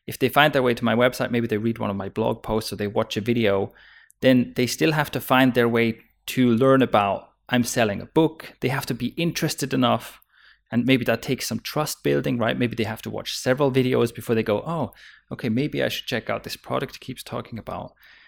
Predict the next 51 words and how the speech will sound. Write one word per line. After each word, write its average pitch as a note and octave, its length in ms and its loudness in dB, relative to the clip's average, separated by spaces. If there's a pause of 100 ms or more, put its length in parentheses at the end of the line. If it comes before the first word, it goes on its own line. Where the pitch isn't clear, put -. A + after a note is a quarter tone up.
(160)
Then C3+ 160 4
they C3+ 80 2
need C3 160 4
to - 60 -12
find G#2 260 -2
the - 40 -18
sales D3+ 360 2
page. C3 420 -2
The - 80 -18
sales C#3 320 2
page B2+ 300 0
needs A#2+ 160 2
to - 80 -12
convince B2+ 460 0
them. B2 160 2
Then B2 180 4
they A#2+ 80 0
need A#2 140 0
to - 60 -18
get A2 140 2
out G#2 160 0
their A2 80 -2
money G#2+ 320 -2
and - 160 -14
so - 180 -12
on. - 200 -18 (240)
So - 160 -2
there B2 120 6
are A#2+ 60 6
many F3 240 6
steps C#3+ 400 4
between B2 360 0
someone A#2 640 0
not C#3+ 320 2
knowing C3 300 2
about A2 300 -2
me G#2 100 -2
at G2 80 -4
all C3+ 340 4
and A#2 160 -6
someone A#2 260 0
having C3 320 -2
bought G#2+ 340 -2
my G2+ 240 -6
book. - 340 -8 (400)
And C3 140 2
this G#3 160 4
is G#3+ 100 2
important D3 540 0
because - 580 -2
even G3+ 320 0